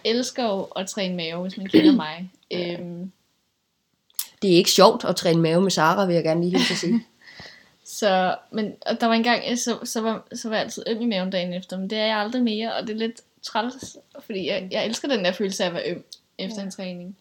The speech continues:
Speaker 2: Prøv at lade være med at træne din mavemuskler i to uger, Sara. Så
Speaker 1: Ej,
Speaker 2: skal
Speaker 1: det
Speaker 2: jeg love dig for, at det bliver rigtig
Speaker 1: Det vil være en,
Speaker 2: ømt.
Speaker 1: en challenge. Det
Speaker 2: Ja.
Speaker 1: kan være, jeg tager den en dag. Men
Speaker 2: Ja, eller nøjes med bare én maveøvelse, sådan to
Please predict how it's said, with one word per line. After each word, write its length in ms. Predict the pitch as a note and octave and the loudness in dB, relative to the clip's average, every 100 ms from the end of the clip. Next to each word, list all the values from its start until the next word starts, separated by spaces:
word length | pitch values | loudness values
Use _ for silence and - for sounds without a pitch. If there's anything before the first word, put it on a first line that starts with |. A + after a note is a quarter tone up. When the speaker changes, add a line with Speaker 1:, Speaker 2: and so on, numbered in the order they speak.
| _ | _
Speaker 2:
Prøv 240 | - D#4 | -6 -2
at 60 | A3 | 0
lade 100 | G3+ | 0
være 80 | G#3 | 0
med 120 | A3 | -2
at 60 | G3 | -2
træne 260 | E3+ A3+ | -2 0
din 100 | G3 D#3+ | 0 -2
mavemuskler 380 | F#3+ F#3+ F3+ | -2 -2 -4
i 20 | D#3+ | -6
to 200 | A3 F#3+ | -6 -6
uger, 180 | D#3+ | -6
Sara. 320 | E3+ D3+ D#3 D#3 | -6 -8 -8 -10
Så 80 | - | -10
Speaker 1:
Ej, 80 | E3+ | -10
Speaker 2:
skal 180 | F#3+ | -6
Speaker 1:
det 60 | A3+ | -6
Speaker 2:
jeg 260 | G3 F#3+ G3 | -4 -4 -4
love 140 | B3 | -4
dig 120 | G3+ | -4
for, 80 | F3 | -6
at 60 | F3 | -6
det 100 | F3 | -6
bliver 260 | D#3 D#3 D3+ _ | -8 -8 -12 _
rigtig 280 | D#3 G#3 G3+ _ A3 | -6 -6 -8 _ -10
Speaker 1:
Det 80 | |
vil 100 | G#3+ | 0
være 120 | E3 F#3 | 4 4
en, 40 | |
Speaker 2:
ømt. 200 | F#3 - - | 2 -8 -12
Speaker 1:
en 180 | G3+ F#3+ | -8 -6
challenge. 680 | - F#3+ F#3 G3 A3 - - | -4 -2 -2 -6 -8 -10 -8
Det 60 | G3+ | -6
Speaker 2:
Ja. 60 | G#3 | -6
Speaker 1:
kan 100 | F#3+ | -6
være, 100 | F#3 | -6
jeg 120 | F#3 | -8
tager 180 | F#3+ - | -10 -10
den 180 | D#3 | -12
en 100 | E3 | -12
dag. 200 | F3+ F#3+ - | -12 -14 -14
Men 140 | - | -12
Speaker 2:
Ja, 180 | - G3 - _ | -10 -12 -16 _
eller 160 | G3+ F#3+ | -8 -4
nøjes 280 | F3+ G3+ G#3 | -2 -2 -4
med 80 | F#3 | -4
bare 180 | G3 G3+ C4+ | -4 -4 -6
én 140 | F#3 | -2
maveøvelse, 680 | F3 F3 F#3+ F3 E3+ F3+ F3 | -2 0 0 0 -2 -4 -8
sådan 240 | F#3 | -6
to 60 | E3 | -8